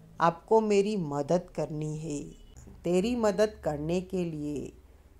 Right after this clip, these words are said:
तो मैं मरी जा रही हूँ गधे।" "मगर?" "फिर मगर? सबसे पहले यह बता, अपनी आंटी की सराय में चोरों की तरह क्यों आया?" मैंने आपसे कहा ही था,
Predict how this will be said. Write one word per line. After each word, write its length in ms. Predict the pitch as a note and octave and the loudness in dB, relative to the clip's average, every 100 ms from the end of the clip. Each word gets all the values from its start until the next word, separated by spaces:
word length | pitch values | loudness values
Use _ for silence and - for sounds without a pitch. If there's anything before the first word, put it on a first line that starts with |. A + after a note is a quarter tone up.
| - | -2
तो 120 | G3+ | 0
मैं 180 | G#3 A3+ | 2 2
मरी 460 | A3+ D3 D3+ D#3 G#3+ | 0 -2 -2 -2 -2
जा 240 | F#3 E3+ | 2 4
रही 320 | E3 D3+ D#3+ | 4 0 -2
हूँ 300 | D#3+ D3 D3+ C#3+ | -4 -4 -6 -4
गधे।" 480 | C#3+ C#3+ D#3 E3 - - _ _ | -8 -6 -6 -6 -10 -20 _ _
"मगर?" 500 | D3 D3+ F3 F3 F#3+ - _ _ _ | -6 0 2 2 0 -14 _ _ _
"फिर 200 | - F#3 | 0 2
मगर? 480 | A#3+ A#3+ G#3+ A3+ A3+ A3+ - _ - - | 4 2 4 2 2 -4 -20 _ -18 -2
सबसे 380 | D#3 D3+ - G#3+ | -2 -2 2 2
पहले 380 | G#3+ G3+ G#3 A3+ | 4 2 4 4
यह 360 | F3+ D#3 D3+ | 4 0 0
बता, 680 | F3+ F3+ F3 D#3 C#3 - - - - - - | 2 0 0 -2 -2 -4 -16 -20 -20 -20 -2
अपनी 420 | E3+ - G#3+ B3 - | -2 -2 -4 -4 -4
आंटी 420 | E3 D3+ D3+ F#3 G#3 | -4 -2 -2 -4 -4
की 220 | - A3 | -6 -8
सराय 500 | A3 D#3+ D3+ D#3+ D#3+ | -2 0 2 2 0
में 380 | D#3 D3+ D3+ - - - - - | -2 -4 -6 -10 -20 -20 -20 -10
चोरों 340 | - F3+ G3+ A3+ | 0 4 6 4
की 220 | A3+ A3+ | 2 -6
तरह 340 | A3+ G3 G3+ | -4 6 6
क्यों 540 | G#3 - - D#3+ F#3+ G3+ | 6 -2 -8 -2 0 2
आया?" 500 | D3+ D3 D3 C#3+ - - - - - - | 0 -2 -4 -6 -10 -20 -20 -20 -20 -6
मैंने 400 | E3 F3 A3+ B3+ - | 0 2 2 0 0
आपसे 420 | D3 C#3+ - A3 | -4 -4 -2 -2
कहा 480 | A3 - C#3+ D#3+ F3+ | -2 -6 0 4 4
ही 200 | F3 F3+ | 4 -4
था, 480 | - D#3 D3 C#3 | -4 -4 -4 -4